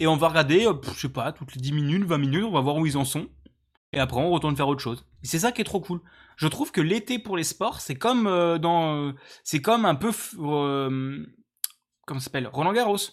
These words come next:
pareil. J'y connais que dalle, ça me gave, mais tu regardes en famille, c'est rigolo. Donc voilà, c'était mon, mon, mon acte d'amour envers les J O, et surtout envers les commentateurs des J O. Parce qu'ils étaient aussi tellement à fond.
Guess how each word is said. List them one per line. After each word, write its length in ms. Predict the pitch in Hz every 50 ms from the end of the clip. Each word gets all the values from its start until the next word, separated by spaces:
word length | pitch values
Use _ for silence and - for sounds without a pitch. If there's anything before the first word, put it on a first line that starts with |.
| _ -
pareil. 320 | 175 160 147 147 151 - - _ _ _ _
J'y 100 | - 135
connais 240 | 127 175 196 220 214
que 100 | - 190
dalle, 340 | 147 131 151 220 302 - - _ _ _ _ _ _ _ _ _ _ -
ça 80 | 160 165
me 60 | 165
gave, 380 | 131 123 127 175 240 240 240 220 170
mais 100 | 139 120
tu 100 | - 123
regardes 180 | 131 156 180
en 60 | 190
famille, 360 | 175 - 170 151 139 139 151 -
c'est 160 | - - 151
rigolo. 300 | 151 143 135 120 117 - - - - 170
Donc 80 | 165
voilà, 260 | 160 151 127 - - _
c'était 240 | - - - 170 180
mon, 120 | 180 170 151
mon, 600 | 139 135 131 127 127 123 123 123 120 117 120 123 - _ _ _ _ _ _ _
mon 120 | 139 139 180
acte 200 | 208 202 - 202
d'amour 300 | 175 180 175 190 190 180
envers 180 | 170 160 156
les 100 | 147 143
J 140 | 123 - 139
O, 160 | 165 214 233 - - - - -
et 80 | 151
surtout 180 | 131 165 - 226
envers 160 | 214 170 143
les 140 | 127 123 -
commentateurs 500 | - 196 208 214 - 190 165 - 175 165
des 100 | 151 143
J 200 | 131 123 123 127
O. 160 | 135 147 - - - - - - - - - - - - - - - - _ -
Parce 220 | 196 196 185 -
qu'ils 180 | - 202 170 196
étaient 220 | 196 - - 202
aussi 360 | 196 196 180 - - 202 -
tellement 360 | - 208 196 185 190 190 196
à 80 | 190 185
fond. 380 | - - 202 196 196 196 190